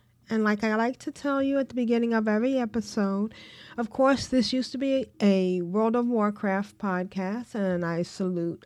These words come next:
all our previous listeners who enjoyed World of Warcraft. I played it for seventeen years, and I can no longer play it because it's not in virtual reality. The day Blizzard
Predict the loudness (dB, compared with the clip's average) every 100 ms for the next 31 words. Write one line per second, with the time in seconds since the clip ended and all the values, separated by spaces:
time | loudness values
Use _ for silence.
0 | -6 -2 -2 -4 -4 -2 -2 -2 -4 -2
1 | -2 -2 -4 -6 -4 -4 -4 -4 -2 -4
2 | -2 -2 0 0 0 0 -2 -4 -2 -2
3 | -2 -4 -6 -6 -6 -8 -14 -20 -20 -20
4 | -20 -10 -2 -2 0 2 4 4 0 -4
5 | 0 0 0 -2 -2 0 0 2 0 -2
6 | -4 -10 _ -20 -20 _ _ _ _ _
7 | _ _ _ -6 0 4 4 2 2 2
8 | 2 2 2 2 4 2 0 -8 -6 -6
9 | -8 -8 -6 -4 -4 -4 -4 -2 -2 -2
10 | -4 -4 -4 -2 -2 -2 -2 -4 -4 -2
11 | 0 2 2 2 0 0 2 2 2 2
12 | 2